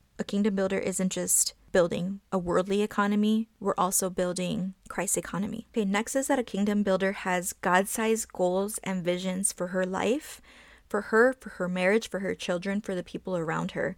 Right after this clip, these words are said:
And we're not afraid to talk about these goals because they're so big that we know there's no way that we could ever complete those or make those come to fruition without God. And so whenever you have a big dream, a big vision, a big goal,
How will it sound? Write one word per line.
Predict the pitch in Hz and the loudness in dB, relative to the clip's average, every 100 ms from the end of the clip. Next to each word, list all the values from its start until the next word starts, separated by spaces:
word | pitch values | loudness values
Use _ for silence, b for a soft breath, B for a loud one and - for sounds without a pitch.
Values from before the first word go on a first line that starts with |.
| B B B - | B B B -2
And | 202 | 2
we're | 202 | 4
not | 240 | 2
afraid | 285 254 | 4 4
to | 233 | 2
talk | - 180 | -2 -2
about | 196 202 | -2 -2
these | 214 214 | -2 -2
goals | 220 208 208 | 0 0 -2
because | 202 190 202 180 180 - | -6 -4 -2 -2 -2 -4
they're | 190 196 | -4 -2
so | - - - 185 - | -2 -2 2 0 2
big | 175 180 220 B B B B | 0 0 -2 B B B B
that | 185 - | -2 -2
we | 180 208 | 2 4
know | 208 190 202 262 - - | 4 2 0 -4 -10 0
there's | 196 190 185 | 2 2 0
no | 175 180 190 | -2 0 0
way | 196 170 160 190 - | 0 0 0 -6 -4
that | 165 170 | -2 0
we | 196 | -2
could | - - | -4 -6
ever | - 185 208 208 220 214 - | 0 2 2 2 0 -4 -14
complete | - 208 - 185 170 - | -2 -2 -2 -6 -8 -2
those | 220 226 240 - - b b b - | 2 2 2 -4 -8 b b b -6
or | 208 | -4
make | 185 190 | -2 -2
those | 220 208 | -2 -2
come | - | -2
to | 190 | -4
fruition | - 175 175 - 202 220 | -2 0 0 -2 -2 -2
without | - 190 - 160 - | -2 -6 -2 0 0
God. | - 156 - - b b b b - | -4 -4 -6 -10 b b b b -2
And | 202 | 0
so | 214 | 2
whenever | 196 196 208 269 | 2 0 2 0
you | 247 214 | 0 -6
have | 202 185 | -6 -6
a | |
big | 180 202 202 | -2 0 0
dream, | - 190 185 | -2 -4 -2
a | |
big | 175 190 196 | 0 -2 0
vision, | 180 175 175 | -2 -2 -6
a | 170 | -4
big | 185 190 | -6 -6
goal, | - 165 165 190 | -4 0 0 0